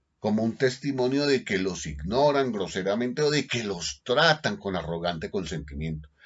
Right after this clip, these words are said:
Y ninguna de las dos alternativas les resulta particularmente placentera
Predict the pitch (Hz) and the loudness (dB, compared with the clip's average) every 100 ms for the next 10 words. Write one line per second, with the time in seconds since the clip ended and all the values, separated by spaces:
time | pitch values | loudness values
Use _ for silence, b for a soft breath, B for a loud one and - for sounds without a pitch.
0 | B B 135 143 147 147 180 202 185 160 | B B 2 4 4 2 4 6 8 6
1 | 143 151 170 160 156 135 127 - 180 135 | 4 0 0 0 0 0 -2 -4 -6 -4
2 | 120 98 98 87 110 92 117 101 101 104 | -4 -4 -6 -6 -6 -4 -4 -4 -8 -8
3 | - 95 98 104 104 - 87 85 80 95 | -6 -4 -4 -4 -6 -4 -4 -4 -4 -2
4 | 92 104 | 2 2